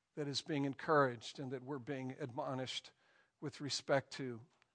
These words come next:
Let me give you these little headings. Just,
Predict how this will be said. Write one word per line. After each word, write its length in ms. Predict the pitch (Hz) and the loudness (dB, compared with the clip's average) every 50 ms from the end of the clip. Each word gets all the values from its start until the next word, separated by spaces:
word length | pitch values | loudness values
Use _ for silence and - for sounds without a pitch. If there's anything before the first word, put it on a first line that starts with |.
| _ _ - | _ _ -6
Let 40 | 165 | -4
me 60 | 170 | 4
give 180 | 151 175 170 156 | 6 8 8 8
you 80 | 160 | 8
these 340 | 147 151 143 135 - - - - | 6 6 6 6 2 -2 -4 -2
little 200 | 185 160 147 143 | -2 0 0 4
headings. 720 | 135 147 143 135 139 139 123 127 123 - - - - - _ _ _ - | 8 8 8 8 8 4 -2 -6 -10 -12 -12 -12 -14 -16 _ _ _ 0
Just, 380 | - 196 208 - - - - | 4 4 4 4 2 -2 -6